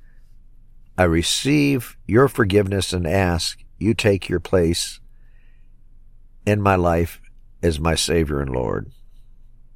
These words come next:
Come reign in my heart.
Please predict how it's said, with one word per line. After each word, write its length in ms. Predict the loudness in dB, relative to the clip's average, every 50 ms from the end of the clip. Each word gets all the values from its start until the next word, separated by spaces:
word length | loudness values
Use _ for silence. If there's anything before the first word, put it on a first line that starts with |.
| -20 -20 -20 -20 -20 -20 -20 -20 -20 -20 -20 -20 -20 -20 -20 -20 -20 -20 -20 -16 -8
Come 280 | -4 -4 -4 -2 -2
reign 240 | 0 0 0 0 0
in 100 | -2 -2
my 180 | -2 -2 -2 -2
heart. 380 | 0 2 2 2 2 0 -4